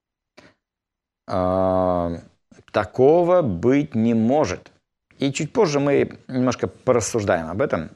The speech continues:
Я чуть-чуть прочитаю некоторые заметочки, и вы поймёте, о чём идёт речь. <clears throat> Но он сказал им, вот,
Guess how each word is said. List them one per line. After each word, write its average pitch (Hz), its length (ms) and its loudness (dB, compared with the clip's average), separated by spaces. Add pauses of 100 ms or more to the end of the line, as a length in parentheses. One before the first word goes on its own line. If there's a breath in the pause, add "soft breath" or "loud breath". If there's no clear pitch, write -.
(100)
Я 85 220 -4
чуть-чуть 87 360 -14 (420 loud breath)
прочитаю 95 380 -2
некоторые 90 300 -4
заметочки, 135 1040 0
и 113 320 0
вы 123 120 0
поймёте, 101 600 -4 (420 loud breath)
о - 100 -8
чём 110 220 0
идёт 98 200 0
речь. 92 260 -2 (320)
<clears throat> 143 80 0 (2250 loud breath)
Но 139 200 4
он 180 100 0
сказал 101 400 -2
им, - 80 -14 (380)
вот, - 160 -8